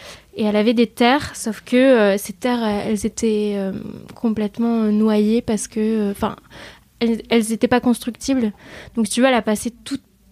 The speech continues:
toute sa, toute sa vie à essayer de construire, euh, quelque chose, à, à, à,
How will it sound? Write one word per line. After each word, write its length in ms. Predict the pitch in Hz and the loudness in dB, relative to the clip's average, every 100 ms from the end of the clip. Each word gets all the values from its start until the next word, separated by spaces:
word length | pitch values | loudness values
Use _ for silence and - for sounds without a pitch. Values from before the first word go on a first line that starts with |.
| _ | _
toute 240 | - - - | -16 -14 -10
sa, 300 | - 226 220 | 0 0 0
toute 200 | - - | -6 -4
sa 220 | 254 233 | 0 2
vie 240 | 220 247 | 2 2
à 80 | 269 | 2
essayer 180 | 226 247 | 2 -2
de 80 | - | -2
construire, 640 | 247 226 - - 262 240 | -2 -2 -4 -2 0 0
euh, 120 | 196 202 | -4 -4
quelque 300 | 208 233 208 | -4 -2 -2
chose, 360 | - 285 240 - | 2 2 2 -2
à, 420 | 208 202 202 208 | -4 -4 -4 -2
à, 40 | 202 | -2
à, 420 | - 202 202 | -4 -6 -6